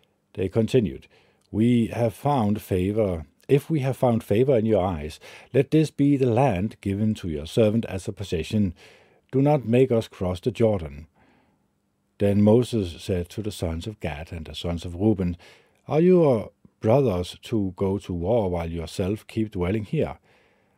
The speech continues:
Why should you discourage the people of Israel from crossing into the land that Jehovah is certain to give them? That is what your fathers did when I sent them from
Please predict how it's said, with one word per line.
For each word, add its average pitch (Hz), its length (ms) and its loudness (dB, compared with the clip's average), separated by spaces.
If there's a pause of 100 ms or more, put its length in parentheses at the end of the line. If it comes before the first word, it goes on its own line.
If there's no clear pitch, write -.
Why 98 240 0
should 90 300 -4
you 110 200 2
discourage 104 1000 -4
the 82 180 -12
people 117 420 0
of 76 120 -8
Israel 107 400 0
from 82 180 -6
crossing 104 460 -2
into 90 260 -6
the 80 80 -10
land 113 320 2
that 92 120 -8
Jehovah 107 500 0
is 95 160 -12
certain 117 380 -2
to 143 100 -8
give 156 240 -2
them? - 240 -18 (1800)
That 131 280 2
is 139 320 6
what 101 360 -2
your 85 320 -6
fathers 117 600 -2
did 90 320 0
when 80 160 -6
I 120 160 -4
sent 107 340 -4
them 95 220 -2
from 87 340 -6